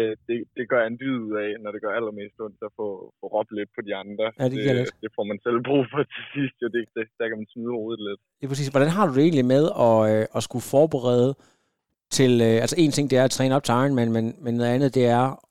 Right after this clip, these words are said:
Speaker 2: hvis man satser på at toppræstere, og også skal have noget god kvalitet i træningen, når det sådan ligger i, i,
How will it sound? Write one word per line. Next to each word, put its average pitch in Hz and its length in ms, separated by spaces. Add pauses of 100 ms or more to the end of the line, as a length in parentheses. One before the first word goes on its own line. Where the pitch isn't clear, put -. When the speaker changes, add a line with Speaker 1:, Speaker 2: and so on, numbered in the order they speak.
(640)
Speaker 2:
hvis 117 280
man 113 100 (440)
satser 131 380
på 123 80
at 110 80
toppræstere, 113 760 (600)
og 110 60 (100)
også 127 120
skal 113 240
have 120 160
noget 110 140
god 151 200
kvalitet 117 440
i - 80
træningen, 120 420 (180)
når 117 100
det 113 100
sådan 123 280
ligger 139 260 (200)
i, - 20 (540)
i, - 20